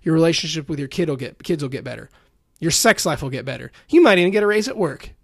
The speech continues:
Your be-, good shit will start to happen to you because how you do anything is how you do everything. You enhance the levels of your ability on doing all this little stuff. Watch what happens with the big stuff.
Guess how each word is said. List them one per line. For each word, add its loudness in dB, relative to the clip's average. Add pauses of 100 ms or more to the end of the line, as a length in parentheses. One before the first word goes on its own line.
Your 2
be-, -2
good 0
shit 0
will -4
start -4
to -6
happen 0
to -12
you -12 (360)
because 2 (840)
how -4
you 0
do 2
anything 0
is -8
how -6
you -4
do -2
everything. -6
You -4
enhance -4
the -4
levels -2
of -10
your -4
ability -6
on -8
doing -8
all -8
this -6
little -2
stuff. -10
Watch -4
what -10
happens -12
with -16
the -14
big -14
stuff. -16